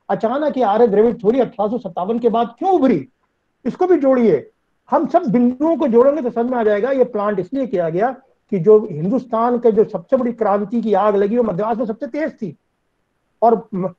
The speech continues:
मेरठ से लेके दक्षिण तक इतनी जबरदस्त आग थी, उन्होंने कहा, "ये तो बर्बाद कर देंगे।" उन्होंने इसलिए country को divide करने के लिए उत्तर और दक्षिण की थ्योरी पैदा की। ये आर्य द्रविड़ की थ्योरी अठारह सौ सत्तावन के बाद पैदा हुई है,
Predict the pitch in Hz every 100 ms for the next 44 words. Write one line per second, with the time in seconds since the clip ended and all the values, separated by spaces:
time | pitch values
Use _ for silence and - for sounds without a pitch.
0 | - 185 214 311 226 262 254 269 277 202
1 | 180 156 143 - 277 269 262 233 269 165
2 | 170 247 285 - 202 196 - 277 - _
3 | - 233 262 269 262 233 170 156 156 214
4 | 262 269 262 269 277 277 269 240 _ -
5 | 233 330 302 311 330 233 220 277 302 196
6 | 165 196 285 - 220 226 262 294 - 247
7 | 240 - 233 240 - 240 254 196 165 147
8 | 135 - _ _ 233 208 254 285 214 226
9 | 220 180 196 277 214 226 220 214 175 208
10 | 233 226 180 247 247 214 202 196 170 143